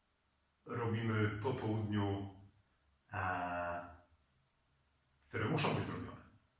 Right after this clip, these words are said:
Z perspektywy człowieka, który takimi rzeczami się zajmuje po pracy, w chwilach wolnych,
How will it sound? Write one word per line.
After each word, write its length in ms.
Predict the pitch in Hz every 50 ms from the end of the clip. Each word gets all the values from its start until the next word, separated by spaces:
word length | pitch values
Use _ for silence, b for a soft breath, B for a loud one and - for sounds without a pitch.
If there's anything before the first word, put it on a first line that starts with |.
| _ _ _ _
Z 140 | - - -
perspektywy 680 | - 156 143 143 - 143 135 - 143 131 113 113 110 98
człowieka, 420 | - - 101 98 104 104 - 104 95
który 400 | - - - - 98 92 90 90
takimi 280 | - - - 98 87
rzeczami 360 | 85 82 82 - 90 87 85
się 140 | - - 82
zajmuje 300 | 82 82 82 82 85 82
po 220 | 82 82 147 151 151
pracy, 560 | 151 - - 104 - - - 101 98 95 - B B B B B B B B B B -
w 80 | -
chwilach 480 | - - 147 147 147 139 123 117 101 98
wolnych, 560 | 104 101 98 95 95 92 90 90 80 78